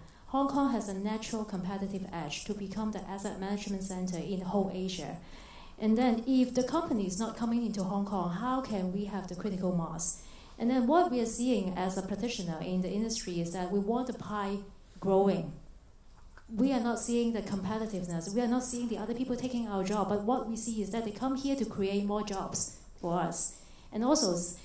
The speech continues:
if they are so well established in the other part of the world, why don't we let them in and then we learn?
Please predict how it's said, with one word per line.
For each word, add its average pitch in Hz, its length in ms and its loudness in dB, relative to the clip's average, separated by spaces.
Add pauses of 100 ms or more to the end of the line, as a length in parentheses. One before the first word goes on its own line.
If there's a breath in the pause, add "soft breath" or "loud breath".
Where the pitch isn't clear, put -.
(160 loud breath)
if 254 200 2
they 240 140 4
are 240 120 4
so 269 380 4
well 226 200 4
established 202 680 -2
in 185 180 2
the 190 100 -2
other 202 160 0
part 214 220 -2
of 202 100 0
the 180 80 0
world, 170 300 2
why 226 220 4
don't 233 320 0
we 220 180 2
let 208 240 -2
them 208 160 0
in 196 260 0
and 170 140 -2
then 190 100 2
we 185 120 2
learn? 185 380 2